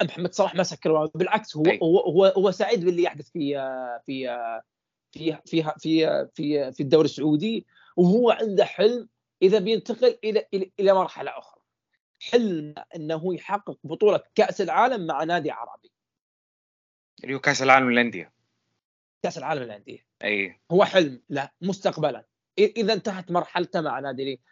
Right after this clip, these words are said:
Speaker 1: مع نا-، م-،
Speaker 2: مع نادي ليفربول.
Speaker 1: مرحلته في أوروبا أو مع نادي ليفربول.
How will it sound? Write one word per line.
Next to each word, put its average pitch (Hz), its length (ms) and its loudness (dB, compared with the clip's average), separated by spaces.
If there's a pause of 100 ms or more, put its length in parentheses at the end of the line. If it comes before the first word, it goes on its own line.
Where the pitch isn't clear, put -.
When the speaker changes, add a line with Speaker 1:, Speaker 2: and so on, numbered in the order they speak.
(140)
Speaker 1:
مع 151 200 0
نا-، 156 300 -2
م-، 165 100 -8
Speaker 2:
مع 156 200 -2
نادي 123 180 -4
ليفربول. 165 260 -2
Speaker 1:
مرحلته 180 300 -4
في 170 140 0
أوروبا 180 340 2
أو 160 100 0
مع 139 240 -6 (260)
نادي 131 240 -8
ليفربول. 104 460 -18